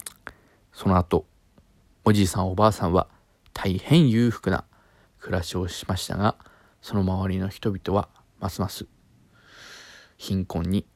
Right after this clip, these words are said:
なっていったそうです。こうして、えー、鬼退治を果たした桃太郎と、そのおじいさんおばあさんは、周りの人から、「この鬼め！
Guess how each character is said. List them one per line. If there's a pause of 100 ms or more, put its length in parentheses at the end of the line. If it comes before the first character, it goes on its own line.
な
っ
て
い
っ
た
そ
う
で
す。 (1700)
こ
う
し
て、 (340)
え
ー、
鬼
退
治
を
果
た
し
た (260)
桃
太
郎
と、 (320)
そ
の
お
じ
い
さ
ん
お
ば
あ
さ
ん
は、 (600)
周
り
の
人
か
ら、 (840)
「こ
の
鬼
め！